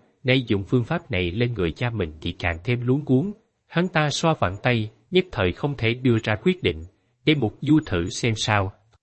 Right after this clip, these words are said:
Giọng nói già nua của Trịnh Quốc Quang vang lên. "Nếu ta cứ nằm trên giường thế này suốt ngày thì chi bằng chết quách cho xong.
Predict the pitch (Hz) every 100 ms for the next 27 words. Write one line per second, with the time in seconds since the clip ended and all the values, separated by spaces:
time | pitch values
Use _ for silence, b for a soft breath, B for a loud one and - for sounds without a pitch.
0 | _ 107 95 107 113 131 196 120 98 85
1 | 104 127 139 127 127 127 98 82 135 196
2 | - _ 113 110 110 101 113 104 107 107
3 | 104 - _ _ - 156 180 123 117 170
4 | 117 82 80 135 131 113 85 71 131 147
5 | 85 71 - 196 - 82 71 - 85 -
6 | 139 131 67 - 135 - 165 - 123 -
7 | 127